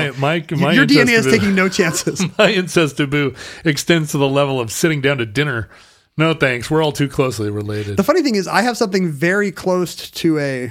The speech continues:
Speaker 1: what was it called? A Cephia Spellspiller on my phone.
Speaker 2: Oh, what's, oh, what is it? It's
Speaker 1: Not
Speaker 2: some Latter-day Saints thing.
Speaker 1: Exactly.
Speaker 2: Ah.
Speaker 1: So the Latter-day Saint movement is also famously, uh, obsessed with genealogy.
Speaker 2: Right.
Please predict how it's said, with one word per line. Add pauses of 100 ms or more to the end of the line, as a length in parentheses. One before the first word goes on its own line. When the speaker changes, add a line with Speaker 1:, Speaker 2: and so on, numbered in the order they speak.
(120)
Speaker 1:
what
was
it
called?
A
Cephia
Spellspiller (580)
on
my
phone.
Speaker 2:
Oh,
what's,
oh,
what
is
it?
It's
Speaker 1:
Not
Speaker 2:
some
Latter-day
Saints
thing. (240)
Speaker 1:
Exactly.
Speaker 2:
Ah.
Speaker 1:
So
the
Latter-day
Saint
movement
is
also
famously,
uh,
obsessed
with
genealogy.
Speaker 2:
Right.